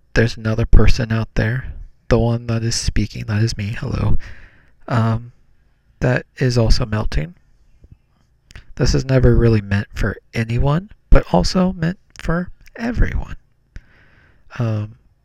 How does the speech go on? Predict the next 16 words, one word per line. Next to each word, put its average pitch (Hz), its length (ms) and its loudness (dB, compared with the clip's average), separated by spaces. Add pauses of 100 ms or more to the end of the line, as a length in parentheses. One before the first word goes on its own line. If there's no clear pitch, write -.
(100)
in 123 160 -6
the 113 160 -2
end, 113 320 -4
I 107 140 -4
think, - 340 -8
actually, 104 480 -6 (560)
I 110 120 -8
could - 180 -8
say - 160 -2
it's - 180 -8
meant 104 200 -8 (100)
for - 100 2
myself 95 640 -6 (500)
in 104 140 -6
the 104 80 -2
future, 139 640 2